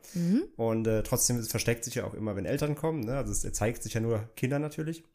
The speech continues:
Speaker 2: Und ja, möchte aber insgeheim natürlich nichts Gutes, sondern möchte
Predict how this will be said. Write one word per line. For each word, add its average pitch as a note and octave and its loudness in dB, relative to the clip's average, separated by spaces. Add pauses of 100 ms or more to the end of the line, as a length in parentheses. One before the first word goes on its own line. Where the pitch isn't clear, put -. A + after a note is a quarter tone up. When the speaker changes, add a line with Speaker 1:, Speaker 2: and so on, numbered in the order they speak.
(120)
Speaker 2:
Und B2 2
ja, G#2+ 2
möchte A#2+ 0
aber A2 0
insgeheim G#2+ 0
natürlich A2+ 0
nichts C#3 -2
Gutes, A2+ -2
sondern G#2 -2
möchte A2 -4